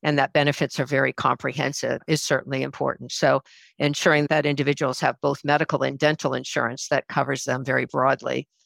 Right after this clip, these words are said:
is important. It can be things su-, such as more frequent cleanings for individuals with diabetes, making sure that's built into the dental insurance that they have, making sure that the dental insurance, uh, covers the braces for the kids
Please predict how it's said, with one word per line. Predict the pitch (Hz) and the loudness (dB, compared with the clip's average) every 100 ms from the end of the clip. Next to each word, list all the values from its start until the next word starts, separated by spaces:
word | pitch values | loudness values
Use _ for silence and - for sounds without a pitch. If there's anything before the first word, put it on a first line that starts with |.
| _ | _
is | 143 147 | -2 0
important. | 139 - 131 120 135 127 | -2 -4 -4 -4 -6 -12
It | - | -8
can | - 160 151 | 0 2 4
be | 147 139 | 2 2
things | 131 131 - | 0 -2 -4
su-, | - | -8
such | - 139 - | -2 0 2
as | 127 135 135 | 2 2 2
more | 143 - | 0 0
frequent | 160 - 143 | -2 -2 -4
cleanings | - 156 139 139 | 0 2 2 0
for | - 131 | -2 0
individuals | 131 127 139 131 - | 0 0 0 -2 -2
with | 139 | -2
diabetes, | 139 131 131 139 120 120 | 0 2 2 -2 -2 -8
making | 123 - 135 | -8 -6 -6
sure | - | -2
that's | 127 127 - | -2 -2 -2
built | 127 - | -2 -2
into | 135 131 - 120 | -4 -4 -6 -6
the | 127 | -4
dental | 120 127 - | -2 -4 -4
insurance | 127 120 135 123 - | -8 -6 -6 -6 -8
that | - | -6
they | 117 | -4
have, | 120 120 120 117 | -2 0 0 0
making | 135 143 147 | 0 -2 0
sure | - 131 | -2 -2
that | 120 139 | -2 -4
the | |
dental | 131 131 - 127 | 0 0 0 -4
insurance, | 131 - 131 123 - | -4 0 0 0 -4
uh, | 131 | -6
covers | - 151 139 131 131 | 0 2 4 2 0
the | 139 | -4
braces | 113 131 127 139 - | 0 0 0 -4 -6
for | 123 | -8
the | 123 | -8
kids | - 127 120 - | -4 -4 -4 -12